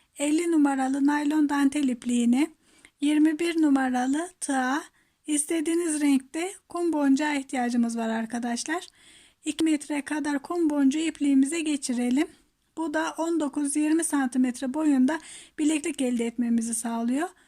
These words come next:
Bileğiniz kalın ise sayısını artırabilirsiniz arkadaşlar.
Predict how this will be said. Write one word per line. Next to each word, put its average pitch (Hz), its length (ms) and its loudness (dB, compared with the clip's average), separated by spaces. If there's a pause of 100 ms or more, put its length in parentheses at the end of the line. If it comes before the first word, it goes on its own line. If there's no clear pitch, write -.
(280)
Bileğiniz 330 440 2
kalın 349 360 -2
ise 294 240 0
sayısını 302 520 0
artırabilirsiniz 285 880 0
arkadaşlar. 240 760 -4